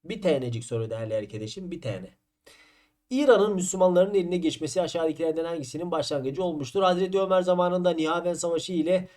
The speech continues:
Sasani Devleti'ne son veren Araplar İran'ı almıştır. Böylece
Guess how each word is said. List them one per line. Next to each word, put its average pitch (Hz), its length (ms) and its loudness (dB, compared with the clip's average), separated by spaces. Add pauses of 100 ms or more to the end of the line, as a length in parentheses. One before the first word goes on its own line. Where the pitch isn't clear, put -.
Sasani 180 460 0
Devleti'ne 165 400 0
son 180 240 -2
veren 160 180 0
Araplar 156 480 0
İran'ı 170 300 0
almıştır. 131 500 -2 (480)
Böylece 147 680 4